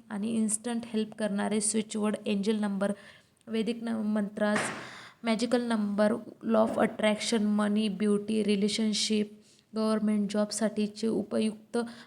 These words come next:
माहिती, स्पिरिच्युअलिटी, हीलिंग, अ, स्वामी समर्थ महाराजांची सेवा याबद्दलची संपूर्ण माहिती हळूहळू आपल्या चॅनलवरती मिळत जाईल. जर का तुम्हाला हा व्हिडिओ आवडला असेल, तर प्लीज चॅनलला लाईक, शेअर आणि सबस्क्राईब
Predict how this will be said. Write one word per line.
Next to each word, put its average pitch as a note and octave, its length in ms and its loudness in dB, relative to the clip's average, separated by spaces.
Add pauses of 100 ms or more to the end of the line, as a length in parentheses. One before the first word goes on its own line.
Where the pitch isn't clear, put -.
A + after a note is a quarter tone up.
(100)
माहिती, A3 640 2
स्पिरिच्युअलिटी, A3 840 0
हीलिंग, G#3 760 2
अ, G3+ 220 0
स्वामी G#3+ 300 -2
समर्थ G#3+ 420 -2
महाराजांची G3+ 640 -2
सेवा G#3 440 0 (1120)
याबद्दलची A3 580 2
संपूर्ण A3+ 540 0
माहिती G#3+ 460 -2 (720)
हळूहळू A#3+ 340 4
आपल्या A3 340 2
चॅनलवरती G#3 600 0
मिळत G#3 300 2 (120)
जाईल. F#3+ 220 4 (1120)
जर A#3 80 6
का A#3 200 2
तुम्हाला A3 260 4
हा A3 180 2
व्हिडिओ A3+ 300 6
आवडला G3+ 380 4
असेल, G3 400 -2
तर G#3+ 60 -4
प्लीज A#3 340 0
चॅनलला G#3+ 420 4
लाईक, G3+ 300 4
शेअर G#3+ 360 4
आणि G3+ 180 2
सबस्क्राईब A3 520 -2